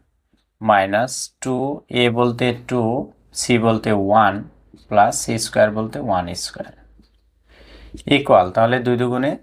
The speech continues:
চার, এটা হচ্ছে দুই দুগুণে চার, চারকে এক দ্বারা গুণ করলে কত পাচ্ছি আমরা? চার পাচ্ছি, ফোর।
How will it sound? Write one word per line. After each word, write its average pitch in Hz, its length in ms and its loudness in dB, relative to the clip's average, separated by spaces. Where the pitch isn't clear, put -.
চার, 110 500 4
এটা 107 240 -6
হচ্ছে 110 200 -6
দুই 117 140 -6
দুগুণে 117 360 -4
চার, 117 320 6
চারকে 117 320 2
এক 110 180 0
দ্বারা 113 200 0
গুণ 117 180 -6
করলে 117 260 -8
কত 113 160 -10
পাচ্ছি 120 360 -6
আমরা? 135 260 -4
চার 110 320 6
পাচ্ছি, 135 500 -4
ফোর। 110 340 -8